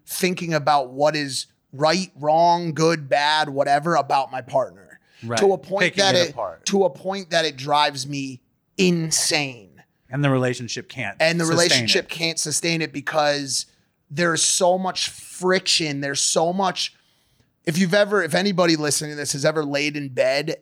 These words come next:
Speaker 1: and, and had to cuddle with someone, someone that they love or f-, have strong feelings for, not a, not a hookup, but someone that they really care about,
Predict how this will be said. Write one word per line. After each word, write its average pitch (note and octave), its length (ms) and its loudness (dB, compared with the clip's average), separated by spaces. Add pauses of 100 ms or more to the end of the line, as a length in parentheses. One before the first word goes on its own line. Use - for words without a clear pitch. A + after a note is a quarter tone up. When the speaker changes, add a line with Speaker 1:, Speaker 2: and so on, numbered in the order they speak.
Speaker 1:
and, C#3 360 -2 (180)
and C#3 200 0
had D3 340 0
to C#3 60 -8
cuddle D#3+ 540 2
with C#3 200 -4
someone, C3 840 -4 (440)
someone G#3 680 2
that D#3 260 -2
they B2 600 -4
love C3 880 2
or C3+ 480 2
f-, - 340 -12
have D3 300 0
strong D3 340 0
feelings C#3+ 480 0
for, B2 640 -4
not G3 220 2
a, G3+ 80 4
not E3+ 200 0
a D#3 60 2
hookup, B2+ 460 -10 (160)
but C#3 120 -6
someone F3 280 0
that D3 100 -4
they D3 100 0
really D3 280 -2
care C3+ 320 -4
about, A2 400 -2